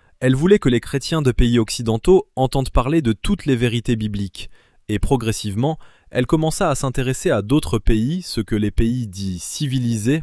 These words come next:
par ses contemporains. Elle attira l'attention des adventistes sur les pays animistes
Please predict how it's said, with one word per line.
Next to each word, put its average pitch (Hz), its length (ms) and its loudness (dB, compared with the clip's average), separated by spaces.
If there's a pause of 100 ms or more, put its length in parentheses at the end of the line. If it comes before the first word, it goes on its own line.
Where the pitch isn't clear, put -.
(140)
par - 160 -2
ses 117 100 -4
contemporains. 101 640 -2 (800)
Elle 101 160 0
attira 123 320 0
l'attention 110 460 -2
des 101 160 0
adventistes 98 560 -4
sur 107 180 -4
les 101 100 0
pays 110 380 2
animistes 135 640 -2